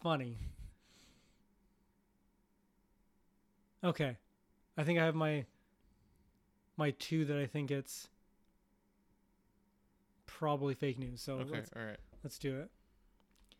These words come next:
Speaker 1: Idaho, Idaho woman says she dresses like a Muslim to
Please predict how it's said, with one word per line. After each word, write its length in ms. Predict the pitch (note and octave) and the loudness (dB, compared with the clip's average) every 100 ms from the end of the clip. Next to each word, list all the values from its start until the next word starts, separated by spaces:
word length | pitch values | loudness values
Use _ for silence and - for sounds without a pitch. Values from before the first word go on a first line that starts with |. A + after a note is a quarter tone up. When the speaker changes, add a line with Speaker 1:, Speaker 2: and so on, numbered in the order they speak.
| _ _ - | _ _ -4
Speaker 1:
Idaho, 540 | D#3+ F3 F#3 F3 E3 F3 - - | 4 6 6 2 0 -4 -10 0
Idaho 440 | F3+ G3+ D3+ C#3 | 2 4 4 2
woman 340 | C#3 D3 C#3+ C3+ | 2 0 0 -2
says 300 | D3+ C#3 B2 | -2 -2 -2
she 160 | D3 | -6
dresses 380 | C3 C#3 D#3 E3 | -2 0 0 0
like 140 | D#3+ D3+ | 0 0
a 60 | |
Muslim 400 | C#3 E3 C3 C3 | 0 0 -2 -6
to 280 | A#2 C3+ B2+ | -4 -6 -6